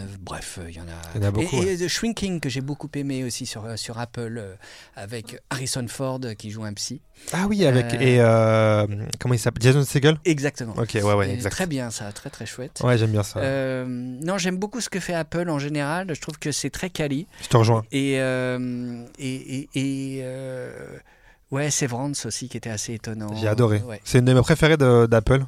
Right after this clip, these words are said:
Speaker 1: Ouais.
Speaker 2: J'ai adoré, parce que c'est, ça faisait longtemps, moi aussi, je regarde beaucoup de séries,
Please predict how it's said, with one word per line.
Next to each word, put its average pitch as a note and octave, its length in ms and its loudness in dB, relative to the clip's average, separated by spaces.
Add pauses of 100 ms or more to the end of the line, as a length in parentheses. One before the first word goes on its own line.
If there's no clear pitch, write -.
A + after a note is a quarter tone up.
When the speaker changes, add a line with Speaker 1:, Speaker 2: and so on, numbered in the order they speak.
Speaker 1:
Ouais. C#3 140 4
Speaker 2:
J'ai A2+ 180 2
adoré, C3 320 6
parce - 100 -2
que C3 100 6
c'est, C#3 200 4
ça C#3 140 4
faisait B2 180 6
longtemps, F3+ 340 6
moi D3+ 100 4
aussi, D3+ 160 2
je C#3 60 4
regarde A#2 160 6
beaucoup A#2+ 140 0
de B2+ 60 -8
séries, A#2+ 160 0